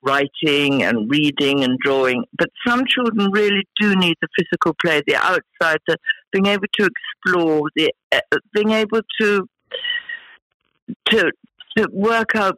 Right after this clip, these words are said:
problems for themselves, and that often comes through play, particularly if they're playing with another child. Um, with another child, they can often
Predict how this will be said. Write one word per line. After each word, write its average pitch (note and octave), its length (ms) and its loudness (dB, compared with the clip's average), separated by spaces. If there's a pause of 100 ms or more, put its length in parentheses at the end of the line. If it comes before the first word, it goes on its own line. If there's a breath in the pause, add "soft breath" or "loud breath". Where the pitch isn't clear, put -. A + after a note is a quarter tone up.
problems F3 580 -2
for E3 80 -2
themselves, D#3+ 560 0
and F3 160 0
that A#3 160 0 (100)
often G#3 380 -2
comes E3+ 320 0 (100)
through F3+ 120 2 (120)
play, C#3+ 340 2 (460 loud breath)
particularly C#4+ 360 0
if A#3 80 -2
they're A#3 200 -2
playing G3 440 0
with F#3+ 240 0 (160)
another E3+ 360 0 (140)
child. C3+ 460 0 (220)
Um, D3 420 0 (520 loud breath)
with F#3 160 0
another G3 380 0
child, E3 320 0
they D#3+ 80 0
can E3+ 160 -4
often E3 340 -2